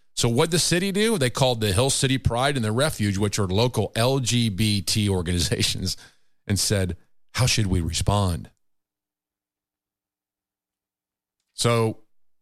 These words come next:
the firefighter said, "Just because I don't believe the same thing everyone else believes doesn't,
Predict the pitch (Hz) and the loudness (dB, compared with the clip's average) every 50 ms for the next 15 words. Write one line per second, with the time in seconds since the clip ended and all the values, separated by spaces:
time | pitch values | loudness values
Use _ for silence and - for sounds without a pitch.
0 | _ _ _ _ _ _ _ _ _ - 104 98 107 104 - 131 135 135 123 - | _ _ _ _ _ _ _ _ _ -16 -8 -6 -6 -2 0 2 2 2 0 0
1 | - 117 117 113 107 101 - 113 107 113 120 - 143 120 135 123 117 110 107 113 | 0 0 2 2 0 0 0 0 0 0 -2 -2 -2 -2 0 0 2 2 0 0
2 | 98 92 98 104 107 98 90 - - 107 107 104 - 104 101 101 98 98 95 90 | 0 -2 -2 0 0 0 0 0 0 0 0 0 0 0 0 0 0 0 0 0
3 | 87 92 107 120 - - - 85 87 87 85 82 104 104 - 110 - - | 2 2 2 2 0 -2 -4 -2 -2 0 0 0 0 0 0 -2 -6 -8